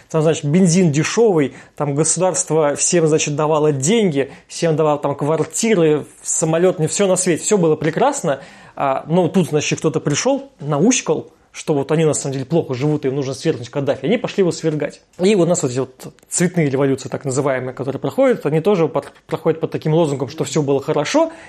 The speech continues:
Если бы, значит, не пришли американцы со своими грязными зелеными бумажками, там бы люди все так же хорошо и жили. А вот сейчас их,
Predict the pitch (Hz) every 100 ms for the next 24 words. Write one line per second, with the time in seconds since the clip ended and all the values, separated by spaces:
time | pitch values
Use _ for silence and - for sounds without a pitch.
0 | _ 156 160 151 139 151 - 156 143 151
1 | - 160 143 131 135 240 247 170 156 170
2 | 156 156 139 135 - 160 147 165 156 151
3 | 143 147 147 143 135 196 262 - 165 156
4 | - - - 180 170 190 175 156 165 151
5 | - 156 147 156 147 151 131 135 160 165
6 | 156 151 156 151 -